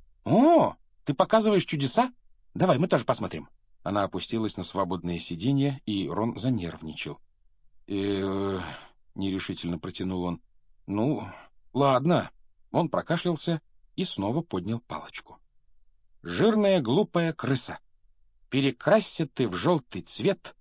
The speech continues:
и стань такой же, как масло, как яркий солнечный свет». Он помахал палочкой, но ничего не произошло. Короста по-прежнему оставалась серой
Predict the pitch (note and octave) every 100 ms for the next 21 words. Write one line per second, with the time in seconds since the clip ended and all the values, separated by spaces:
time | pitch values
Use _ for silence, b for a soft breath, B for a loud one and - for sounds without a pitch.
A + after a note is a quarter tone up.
0 | - - C3+ - F3 E3+ - C#3+ E3 E3+
1 | D3+ C#3 D3+ - E2+ A2 D3+ - - -
2 | - - A#2+ - F#2+ F3 - - C#3 -
3 | C3 B2 B2 A#2 A#2+ G#2+ - - - -
4 | - - - - - A#2 F#2+ G2 F#2+ F2+
5 | - E3 D#3+ - E3+ - _ _ - A#2+
6 | A2+ G2 G2 G#2+ G#2+ G2 E2 - - -
7 | _ _ _ _ _ - F#2+ C3+ - A#2+
8 | F#2+ F#2 A2+ G#2+ F#2 F2+ E2+ - F2 D#2
9 | D2 - A#2 C#3 D3